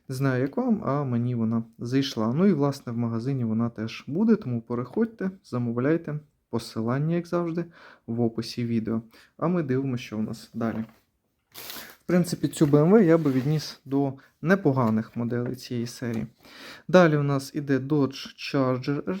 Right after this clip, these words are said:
T. Такий в нас вже неодноразово був на розпаковках саме Форсажу, хоча їх і давно не було.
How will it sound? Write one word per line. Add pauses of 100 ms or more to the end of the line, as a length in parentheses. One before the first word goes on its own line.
(140)
T.
Такий
в
нас
вже
неодноразово
був
на
розпаковках (200)
саме
Форсажу, (120)
хоча
їх
і
давно
не
було.